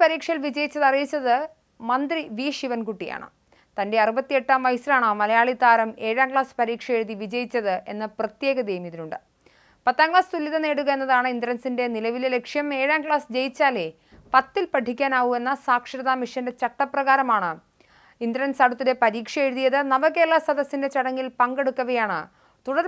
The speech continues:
പഠനത്തിന് തനിക്ക് താല്പര്യമുണ്ടെന്ന് ഇന്ദ്രൻസ് അറിയിച്ചത്. എന്നാൽ പത്താം ക്ലാസ്സിലേക്കുള്ള അപേക്ഷ കൈമാറിയപ്പോൾ നാലാം ക്ലാസ് വരെയേ പഠിച്ചിട്ടുള്ളൂ എന്നാണ് ഓർമ്മയെന്നും അദ്ദേഹം പറഞ്ഞിരുന്നുവെങ്കിലും ഏഴ് വരെ പോയിട്ടുണ്ടെന്നാണ് ലഭിച്ച വിവരമെന്ന് ഇന്ദ്രൻസിന്റെ സഹപാഠികളെ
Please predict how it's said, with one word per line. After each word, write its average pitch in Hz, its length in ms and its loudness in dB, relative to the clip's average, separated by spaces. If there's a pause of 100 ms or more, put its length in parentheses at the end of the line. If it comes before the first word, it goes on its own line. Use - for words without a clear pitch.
പഠനത്തിന് 247 560 0
തനിക്ക് 247 260 -4 (100)
താല്പര്യമുണ്ടെന്ന് 220 1300 -2 (240)
ഇന്ദ്രൻസ് 233 420 -4 (100)
അറിയിച്ചത്. 180 440 -6 (720)
എന്നാൽ 220 200 -2 (100)
പത്താം 240 260 2
ക്ലാസ്സിലേക്കുള്ള 254 560 2
അപേക്ഷ 247 400 -2
കൈമാറിയപ്പോൾ 247 680 2 (180)
നാലാം 277 380 2
ക്ലാസ് 320 280 0
വരെയേ 254 320 2
പഠിച്ചിട്ടുള്ളൂ 233 540 -4
എന്നാണ് 220 240 -2 (100)
ഓർമ്മയെന്നും 226 480 -2 (460)
അദ്ദേഹം 254 320 2 (100)
പറഞ്ഞിരുന്നുവെങ്കിലും 226 800 0 (280)
ഏഴ് 339 260 0
വരെ 262 200 2
പോയിട്ടുണ്ടെന്നാണ് 220 640 -2 (460)
ലഭിച്ച 240 420 -2 (120)
വിവരമെന്ന് 220 540 -4 (240)
ഇന്ദ്രൻസിന്റെ 220 500 -8
സഹപാഠികളെ 247 640 0